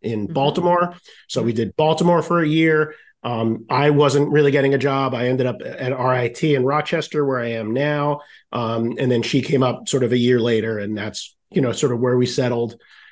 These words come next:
Speaker 1: Um, and that's where I am today still. And, um, she is also teaching at R I T. Now, even though we're separated, we're still friends. And she is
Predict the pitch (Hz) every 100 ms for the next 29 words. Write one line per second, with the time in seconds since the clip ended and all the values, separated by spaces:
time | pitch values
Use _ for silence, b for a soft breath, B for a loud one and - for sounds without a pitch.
0 | b - 123 120 117 131 143 147 170 160
1 | 160 160 208 101 - - 120 92 95 123
2 | 117 110 110 110 - - 170 160 147 139
3 | 139 127 135 - 120 113 110 104 - 110
4 | 131 175 165 147 160 127 131 113 120 -
5 | 123 123 92 98 107 101 135 113 117 107
6 | -